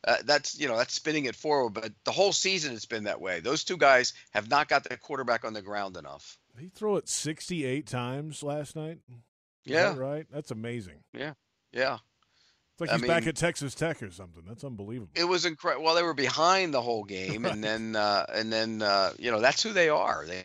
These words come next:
Speaker 1: gotta throw the ball around, and they found a way to win that game. And,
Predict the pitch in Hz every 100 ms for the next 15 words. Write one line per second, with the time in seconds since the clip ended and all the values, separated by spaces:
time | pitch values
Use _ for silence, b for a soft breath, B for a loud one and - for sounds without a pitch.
0 | - 117 117 - 120 139 107 123 127 71
1 | 65 71 71 80 78 B B B B 113
2 | 147 165 156 151 147 139 127 135 135 -
3 | - 117 104